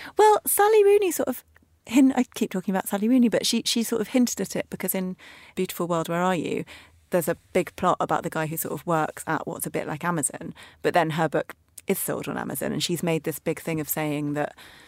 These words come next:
the work she does is just as valuable as the work that they do in the Amazon warehouse, which is a kind of interesting, noble thought, and there is lots of truth in it, but then her book is sold on Amazon. So for Dave Eggers to actually go there is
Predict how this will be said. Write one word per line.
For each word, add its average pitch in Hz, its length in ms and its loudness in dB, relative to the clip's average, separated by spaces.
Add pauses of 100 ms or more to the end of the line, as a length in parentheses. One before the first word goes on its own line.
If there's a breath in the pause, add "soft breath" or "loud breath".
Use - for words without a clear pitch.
(140 loud breath)
the 160 80 -6
work 156 280 2
she 170 240 -2
does 147 640 0
is 151 140 -4
just - 200 -6
as 147 160 -4
valuable 151 440 0
as 143 80 -4
the 151 80 -4
work 151 220 0
that - 100 -12
they 160 100 -2
do 151 140 -6
in 147 100 -4
the 151 80 -4
Amazon 147 320 -4
warehouse, 165 420 0
which - 160 -6
is 156 120 -6
a 160 40 -10
kind 151 200 -6
of 147 160 -10
interesting, 151 600 -4 (540)
noble 160 400 -2
thought, 165 420 0
and 156 300 -6
there 151 160 -4
is 151 100 -8
lots - 200 -6
of 156 80 -14
truth 208 280 2
in 147 80 0
it, 147 200 -2
but - 100 -2
then 156 140 -4
her 151 140 -6
book 151 200 -8
is 160 80 -6
sold - 260 -8
on 160 100 -8
Amazon. 143 420 -10 (240 loud breath)
So 156 320 0
for - 100 -6
Dave 170 240 -2
Eggers 156 240 -6
to 151 140 -4
actually - 380 -6
go 160 200 0
there 147 320 -10
is 160 300 -6